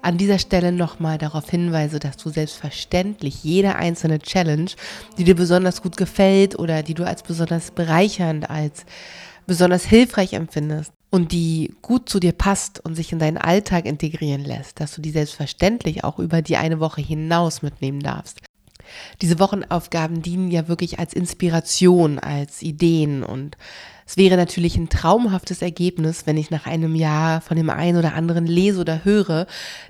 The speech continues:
dass einiges davon sogar dauerhaft geblieben ist. Das wäre großartig.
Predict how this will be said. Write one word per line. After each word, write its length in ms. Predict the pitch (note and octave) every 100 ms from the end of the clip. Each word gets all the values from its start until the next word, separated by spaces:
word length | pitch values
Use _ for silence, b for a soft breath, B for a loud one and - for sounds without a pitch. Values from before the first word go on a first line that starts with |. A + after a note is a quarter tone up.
| _
dass 360 | D#3+ D#3 - -
einiges 500 | E3 E3 E3+ D#3+ -
davon 360 | D#3+ - D#3+
sogar 260 | D#3 D#3+ D3+
dauerhaft 600 | - D#3+ D#3 D3+ D3+ -
geblieben 440 | G3 G3+ G#3 G3+ C3+
ist. 200 | C#3+ D#3+
Das 140 | -
wäre 200 | E3+ D#3+
großartig. 880 | D#3+ E3+ E3+ E3 - E3 - -